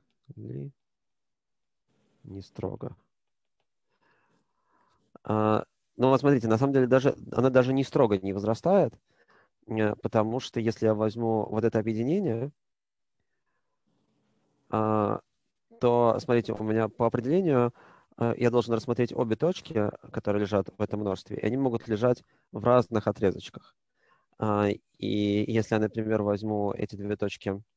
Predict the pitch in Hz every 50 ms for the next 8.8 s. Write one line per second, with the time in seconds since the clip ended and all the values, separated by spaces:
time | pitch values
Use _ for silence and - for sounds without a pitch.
0 | _ _ _ 120 - - 165 165 185 175 135 110 101 101 98 104 - _ _ _
1 | - _ _ _ _ _ _ _ _ _ - 110 101 107 113 110 - 110 - -
2 | - 104 92 101 101 - 107 104 104 101 101 98 - 101 107 101 110 165 196 190
3 | - - 101 101 104 101 104 101 - 104 101 104 110 104 95 87 - - - -
4 | - - - - 101 104 - - 98 98 98 98 95 101 95 - - 95 95 92
5 | 98 98 98 - - 95 98 - 139 - _ _ _ _ _ _ - _ _ _
6 | _ _ _ _ _ - 101 98 107 110 113 135 123 120 - 120 110 - - 110
7 | 101 104 107 - - 107 107 110 110 110 104 - - - - - 117 110 101 117
8 | 117 113 107 98 95 - - 95 95 98 - - - - 98 101